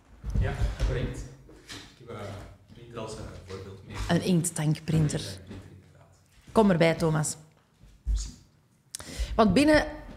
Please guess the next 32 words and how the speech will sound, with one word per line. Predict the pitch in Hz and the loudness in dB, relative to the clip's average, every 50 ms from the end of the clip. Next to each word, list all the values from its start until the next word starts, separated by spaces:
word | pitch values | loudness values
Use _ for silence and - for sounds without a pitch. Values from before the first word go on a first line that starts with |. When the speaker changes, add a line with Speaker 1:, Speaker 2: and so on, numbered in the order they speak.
| - - - | -16 -6 2
Speaker 2:
testaankoop, | - 269 285 - - 311 302 277 - 311 320 320 320 - - | 4 4 4 6 4 4 4 4 2 2 0 0 -2 -2 2
wat | - 208 220 190 | 2 4 4 4
doe | 214 247 254 | 2 2 4
jij | 240 247 247 247 - - | 4 4 4 4 2 0
exact? | - 208 165 - 233 247 240 - | -2 -2 0 0 0 0 0 0
Jij | - 226 208 | 0 0 2
zit | 208 226 214 | 2 0 0
in | 226 208 | 2 0
het | 196 196 - | 0 0 0
team | 226 220 220 220 220 220 - - - _ _ _ _ _ _ _ - | 2 4 4 4 4 2 -2 -12 -20 _ _ _ _ _ _ _ -4
die | - 196 202 - 220 | -2 -2 0 0 0
elekt-, | 214 196 - - - 233 190 | 0 -2 -2 -4 -6 -4 -2
met | 202 - | -2 0
elektronica | - 196 190 - - - 214 220 214 214 208 - - 104 | 0 -2 -2 -2 -2 2 2 4 4 4 2 2 4 4
Speaker 1:
Ja, | 113 - | 4 4
Speaker 2:
en, | - | 4
Speaker 1:
ik | - | 2
zit | 95 - 113 117 | 2 2 4 4
in | 127 | 4
het | 120 - 117 | 4 6 4
Speaker 2:
eh, | 107 | 4
Speaker 1:
high-tech | 110 - 151 151 - | 4 2 0 -4 -2
team | - - 175 175 175 175 - - | -2 0 2 4 4 2 2 4
Speaker 2:
ja. | 123 | 2
Speaker 1:
en, | 123 120 | 4 4
eh, | 117 113 113 110 110 | 4 4 4 4 2
ik | 107 - - - | 0 -2 -2 0
organiseer | 120 107 107 104 104 101 113 104 98 92 95 - - - - - | 2 4 4 2 2 2 2 2 0 0 -6 -8 -14 -12 -4 0
enkele | 120 113 110 98 95 | 0 0 0 0 -2
tests | - 117 120 - - - | 0 0 0 0 0 0
daar, | 131 127 131 123 113 | 2 2 2 2 2
waaronder, | 107 101 104 104 110 104 | 0 2 2 2 2 2